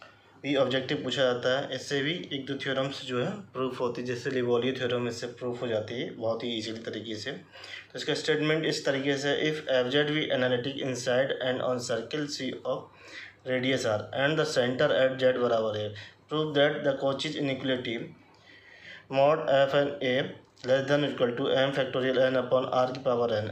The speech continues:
N बराबर ज़ीरो, वन comma टू comma थ्री dot dot dot,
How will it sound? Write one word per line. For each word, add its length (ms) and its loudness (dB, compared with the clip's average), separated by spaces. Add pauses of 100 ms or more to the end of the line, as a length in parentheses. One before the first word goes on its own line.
(160)
N 140 2
बराबर 380 4
ज़ीरो, 280 -2
वन 240 0
comma 260 0 (540)
टू 160 -6
comma 280 2
थ्री 100 -2 (100)
dot 180 0
dot 160 -2
dot, 180 0